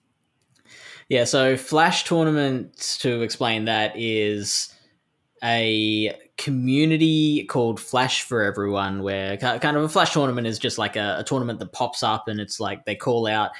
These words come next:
"Who's available? We're gonna start this tournament in half an hour. Come, come join us." And they just run that. Uh, it's generally used for practice tournaments, and that's where F I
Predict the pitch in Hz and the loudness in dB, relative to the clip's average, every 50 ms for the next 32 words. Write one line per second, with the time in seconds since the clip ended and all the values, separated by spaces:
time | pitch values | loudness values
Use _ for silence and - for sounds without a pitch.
0 | - _ - 262 254 233 202 226 240 240 196 151 127 110 104 95 98 117 127 156 | -4 _ 2 2 4 4 6 6 6 6 6 4 4 2 2 2 2 2 2 2
1 | 156 147 - 175 165 156 165 156 - 170 170 165 165 165 160 151 170 170 165 170 | 2 4 4 4 4 4 4 0 0 0 2 2 2 2 4 4 4 4 4 4
2 | 185 196 170 127 104 - - - - - - - - _ _ _ _ _ - 196 | 4 4 4 4 2 0 -4 -8 -16 -20 -20 -20 -20 _ _ _ _ _ -2 0
3 | 180 160 156 - - - 226 208 202 185 208 202 185 123 - - - - - - | 0 0 -4 -6 -2 0 2 2 6 6 6 4 4 2 0 -4 -8 -10 -12 -20
4 | _ _ _ _ _ _ - 120 117 117 113 117 117 113 113 110 107 107 - - | _ _ _ _ _ _ -6 -2 -2 0 0 0 0 -2 -2 -2 -4 -6 -8 -8
5 | - 127 117 110 104 101 101 - 117 107 - 117 113 101 98 95 98 104 104 131 | -4 -2 0 0 0 -2 -2 -4 -6 -6 -4 -4 -4 -4 -2 -2 -2 -2 0 0
6 | 143 156 156 147 175 165 - - - 208 196 196 202 208 196 185 156 135 131 123 | 0 0 -2 -4 -4 -6 -4 2 4 6 6 6 6 6 6 6 6 6 4 2
7 | - - - 113 - - 113 104 - - 110 - - - 127 120 117 117 123 123 | 0 -2 -6 -8 -4 -4 -4 -4 -4 -6 -8 -8 -6 -4 -4 -4 -2 -4 -4 -4
8 | 127 - - - - 117 117 120 117 120 117 - 165 170 170 165 - 170 170 170 | -4 -4 -4 -4 -4 -2 -2 -2 -2 -4 -2 2 2 2 4 2 0 0 2 4
9 | 160 160 160 156 156 156 156 156 151 151 147 - - - 156 143 139 - 147 143 | 6 6 6 6 6 4 4 4 4 4 2 2 -2 -2 -4 -4 -2 2 4 6
10 | 143 143 143 | 6 6 6